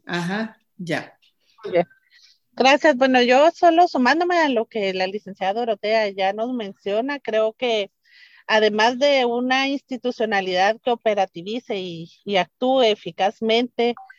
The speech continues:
Speaker 2: em, bueno, y las agencias de justicia,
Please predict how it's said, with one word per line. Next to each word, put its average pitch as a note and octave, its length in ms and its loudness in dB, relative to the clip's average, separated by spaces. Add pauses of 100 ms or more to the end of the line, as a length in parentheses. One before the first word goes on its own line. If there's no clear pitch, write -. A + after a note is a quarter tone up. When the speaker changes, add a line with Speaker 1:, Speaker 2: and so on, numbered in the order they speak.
(380)
Speaker 2:
em, E3+ 640 0 (460)
bueno, G#3+ 440 2
y F#3+ 180 -2
las F#3 200 2
agencias G#3 500 0
de G#3+ 120 0
justicia, - 1120 -4